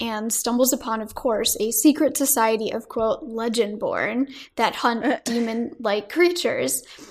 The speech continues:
Speaker 1: And she, uh, she corrals an exiled Legendborn named Nick, who is very cute, and infiltrates the group and ends up attracting the attention of the group's mage,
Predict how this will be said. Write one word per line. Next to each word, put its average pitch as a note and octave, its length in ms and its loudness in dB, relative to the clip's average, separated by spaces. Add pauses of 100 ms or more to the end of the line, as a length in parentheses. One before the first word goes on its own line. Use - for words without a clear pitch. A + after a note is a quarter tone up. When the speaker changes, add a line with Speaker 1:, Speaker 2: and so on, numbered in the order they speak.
(260)
Speaker 1:
And A#3+ 400 2
she, A#3+ 320 2
uh, G#3+ 300 4 (100)
she - 180 -4
corrals C4 480 4
an B3 120 0
exiled A#3 480 4
Legendborn A3 540 0
named G#3 380 -4
Nick, C4 280 4
who C4 100 0
is G#3 240 -2 (140)
very G#3+ 260 -2
cute, C4+ 420 2 (260)
and B3+ 140 0
infiltrates C4+ 680 4
the B3+ 80 0
group A3 400 -2
and A3 220 -6
ends A3+ 200 -2
up A3+ 140 -4
attracting A3+ 520 -6
the A3+ 120 -2
attention A#3 480 -4
of G#3+ 160 -6
the A#3 80 -8
group's G#3 420 -8
mage, A#3 540 0